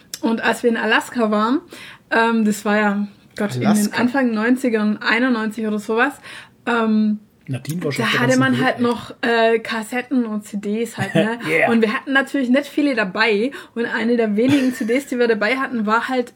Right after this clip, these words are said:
Speaker 1: ähm, Two Faces, heißt es.
Speaker 3: Ja.
Speaker 1: Und es sind halt, ähm, äh, Songs von Elton John und Bernie Taupin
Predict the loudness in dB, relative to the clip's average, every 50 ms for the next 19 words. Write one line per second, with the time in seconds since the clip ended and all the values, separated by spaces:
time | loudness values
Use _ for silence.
0 | -6 -4 -2 2 2 2 2 2 0 -2 -6 -12 -16 -16 -20 -20 -20 -20 _ _
1 | -12 -4 0 2 2 2 0 -2 0 2 2 2 2 -2 -2 -2 -2 -2 -2 -2
2 | -2 -2 -2 -2 -2 -2 -2 0 0 0 -2 -6 -4 -2 -2 -2 0 0 2 4
3 | 4 2 2 0 0 0 2 2 2 0 0 -2 -2 -6 -6 -2 0 0 2 2
4 | 0 0 -2 -2 -6 -12 -20 -20 -20 -20 _ _ _ _ -4 -2 -2 -2 -2 -4
5 | -6 -10 -12 -14 -10 0 2 4 4 4 2 0 -4 -4 -2 -2 0 0 2 0
6 | 0 2 0 -6 -6 -6 -4 -2 -2 0 0 -2 -2 -2 -2 -2 -2 -2 -4 -16
7 | -10 2 2 2 4 4 2 0 0 -2 -6 -4 -2 -2 -2 -2 0 0 2 4
8 | 4 4 2